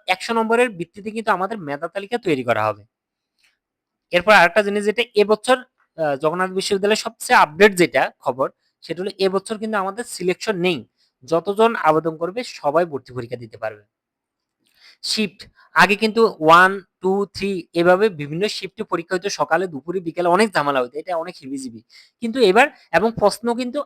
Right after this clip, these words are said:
আলাদা আলাদা হতো, যার কারণে অনেক ঝামেলা। এবার আর এই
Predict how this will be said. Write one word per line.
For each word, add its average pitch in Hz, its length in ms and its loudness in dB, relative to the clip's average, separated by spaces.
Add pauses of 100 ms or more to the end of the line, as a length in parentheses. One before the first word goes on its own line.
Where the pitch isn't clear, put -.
আলাদা 185 260 4
আলাদা 156 260 6
হতো, 127 240 -4
যার 156 180 -2
কারণে 190 320 -8 (120)
অনেক 165 180 -6
ঝামেলা। 139 340 0
এবার 160 240 2
আর 170 120 4 (240)
এই 202 240 -8